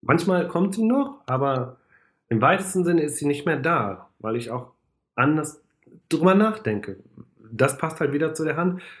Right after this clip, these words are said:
Wenn ich jetzt jemanden anrufe und irgendwie meine Hilfe anbiete, dann kann ich ihm meine Hand reichen.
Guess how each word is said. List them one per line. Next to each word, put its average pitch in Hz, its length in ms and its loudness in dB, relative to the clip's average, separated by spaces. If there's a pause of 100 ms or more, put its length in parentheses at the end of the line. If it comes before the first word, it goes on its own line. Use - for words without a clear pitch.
(220)
Wenn 120 120 6
ich 131 80 4
jetzt 139 160 2
jemanden 156 320 2
anrufe 202 440 2
und 113 140 -2
irgendwie 120 300 0
meine 120 220 2
Hilfe 175 300 0
anbiete, 107 420 -4
dann 104 260 -6
kann 156 180 -2
ich 180 100 -2
ihm 151 100 -2
meine 131 280 -2
Hand 175 260 0
reichen. 151 480 -10